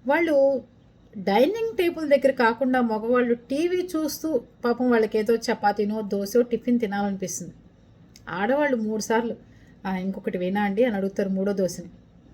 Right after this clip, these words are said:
నాలుగో దోశ పాపం వాడు ఏదో టీవీ చూస్తూ ఆయన బ్రదరు వేయండి అన్నారనుకోండి వాళ్ళని, కొర కొర. అందుకే చెప్తాను,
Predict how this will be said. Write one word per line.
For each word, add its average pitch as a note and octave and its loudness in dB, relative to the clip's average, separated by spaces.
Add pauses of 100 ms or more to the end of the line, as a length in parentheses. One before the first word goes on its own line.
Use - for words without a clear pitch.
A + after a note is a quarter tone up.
(360)
నాలుగో G3+ 2
దోశ A#3 4
పాపం G#3 -2
వాడు G3 2
ఏదో G3 0
టీవీ A3+ -2 (100)
చూస్తూ A3+ 0
ఆయన G3+ 0 (460)
బ్రదరు G3+ 4
వేయండి G#3 4
అన్నారనుకోండి F#3+ 0
వాళ్ళని, E3+ -6 (720)
కొర F3+ -8
కొర. F#3 -2 (2000)
అందుకే A#3+ 4
చెప్తాను, B3+ 4